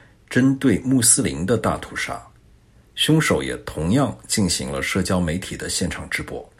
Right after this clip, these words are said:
凶手一次性就屠杀了五十名穆斯林，而在行凶之前，他也同样发表宣言，宣言的标题就叫大取代。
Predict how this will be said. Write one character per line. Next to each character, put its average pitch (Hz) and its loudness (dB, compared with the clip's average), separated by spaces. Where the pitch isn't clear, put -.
凶 175 4
手 82 0
一 87 -2
次 170 4
性 120 0
就 80 -2
屠 - -10
杀 87 0
了 78 -2
五 147 -6
十 - 2
名 85 2
穆 85 -4
斯 - 0
林， - -12
而 82 2
在 95 4
行 87 2
凶 135 0
之 135 -2
前， 78 2
他 - -4
也 90 -2
同 - -8
样 101 0
发 95 2
表 - -4
宣 76 -6
言， - -12
宣 175 6
言 113 4
的 117 2
标 165 2
题 - -8
就 78 -4
叫 - -8
大 92 0
取 - -6
代。 - -6